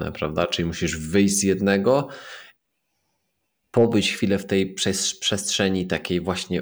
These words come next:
Speaker 2: własnej i
Speaker 1: Mhm.
Speaker 2: dostroić się do tego, co, co ma być za chwilę.
Speaker 1: Mhm.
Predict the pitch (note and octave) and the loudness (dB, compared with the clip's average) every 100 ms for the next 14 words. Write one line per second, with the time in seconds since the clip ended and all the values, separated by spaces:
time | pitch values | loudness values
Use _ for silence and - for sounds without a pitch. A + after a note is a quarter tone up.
0 | - F2+ D#2 F#2+ G2 - B2 C#3 - G#2 | -4 -8 -2 0 0 -4 -4 -4 -4 -2
1 | G2+ G2+ - G#2 G2+ G2 - F#2 F2+ F2+ | 0 0 -2 0 2 2 -2 -4 -6 -4
2 | F2 F2+ F2+ - F2 E2+ E2+ E2+ - F2 | -4 -2 -4 -4 -4 -2 -4 -8 -6 -4
3 | E2+ D#2 D#2+ - - - E2+ D#2+ E2 D2 | -4 -2 -4 -6 -14 -6 -6 -4 -6 -6
4 | - - - D4+ | -8 -14 -10 -10